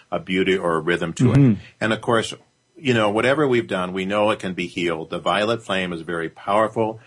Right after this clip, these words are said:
Speaker 1: to transmute the negative effect of this rock music on our souls.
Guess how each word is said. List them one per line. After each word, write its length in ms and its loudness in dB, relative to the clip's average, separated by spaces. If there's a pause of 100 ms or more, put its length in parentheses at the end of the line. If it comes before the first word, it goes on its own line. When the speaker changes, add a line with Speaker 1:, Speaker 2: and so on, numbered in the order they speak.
(220)
Speaker 1:
to 100 -12
transmute 520 0
the 120 -2
negative 520 0
effect 420 -4
of 100 -8
this 200 -8
rock 280 -6
music 300 -6
on 100 -2
our 160 -4
souls. 600 -6